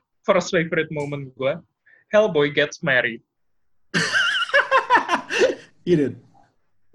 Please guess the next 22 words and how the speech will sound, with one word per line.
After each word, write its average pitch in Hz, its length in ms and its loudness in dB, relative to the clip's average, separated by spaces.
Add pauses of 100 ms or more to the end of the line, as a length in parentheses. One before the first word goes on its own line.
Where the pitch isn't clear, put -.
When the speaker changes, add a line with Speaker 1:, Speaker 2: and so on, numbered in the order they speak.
(680)
Speaker 1:
He 202 200 6
did. 156 400 0 (400)
<laughs> 214 340 2
And 196 380 4 (1300)
justru 202 400 0
sebenarnya 185 540 0
yang 226 160 -6
surprising 175 640 -4
adalah 147 240 -4
kalau 156 240 0
dia 147 260 0
nikah 151 400 -6
sama 156 320 -2
orang 156 340 2
biasa. 139 440 -2 (100)
But 175 300 2 (400)
you 226 120 -2
know 277 200 2
what? 269 160 0 (160)
This 190 280 -2
is 339 200 -4
Hellboy. 135 580 -2